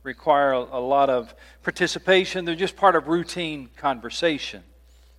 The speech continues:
And then there are questions that have a lot of history behind them. Questions that engage our minds. Questions that move our emotions.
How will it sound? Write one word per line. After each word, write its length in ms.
And 120
then 140
there 160
are 120
questions 480
that 140
have 200
a 60
lot 260
of 100
history 440
behind 460
them. 140
Questions 500
that 160
engage 400
our 140
minds. 720
Questions 640
that 340
move 240
our 160
emotions. 840